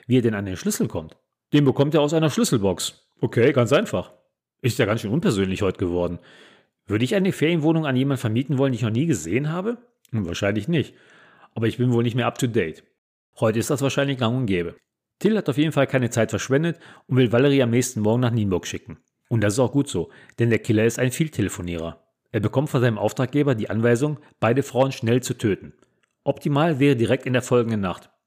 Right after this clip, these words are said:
Kollateralschäden wie tote Ehemänner oder tote Kinder sind in Kauf zu nehmen. Das sind nicht mal klare Ansagen. Nach der Wohnungssuche muss Till erstmal schlafen und wacht am nächsten Morgen auf. Die schlafen ganz schön viel in dem Buch. Aber gut.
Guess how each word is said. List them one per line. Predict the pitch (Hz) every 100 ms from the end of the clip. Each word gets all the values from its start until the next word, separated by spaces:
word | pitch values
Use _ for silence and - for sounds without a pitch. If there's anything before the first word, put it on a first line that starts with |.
| _ _ _
Kollateralschäden | - 156 120 101 127 127 135 131 123
wie | 101
tote | 98 98 107
Ehemänner | 127 131 127 127 127
oder | 101 92
tote | 104 -
Kinder | - 131 123
sind | 95
in | 90
Kauf | 98 98
zu | -
nehmen. | 82 80 76 _ _ _ _ -
Das | 117
sind | 127
nicht | 120
mal | 117
klare | 110 123 113 110
Ansagen. | 110 95 87 82 82 _ _ _ _ _ _ -
Nach | 127
der | 131
Wohnungssuche | 104 180 170 196 180 196 - - -
muss | 143
Till | - 170
erstmal | 147 147
schlafen | 127 98 92 95 85 - _ -
und | 101
wacht | 113 123
am | 104
nächsten | 110 - 98
Morgen | 98 98
auf. | 92 85 - - - -
Die | 117
schlafen | 117 117 113
ganz | 123
schön | -
viel | - 180
in | 95
dem | 87
Buch. | 85 82 - _ _ _ _
Aber | 135
gut. | 135 92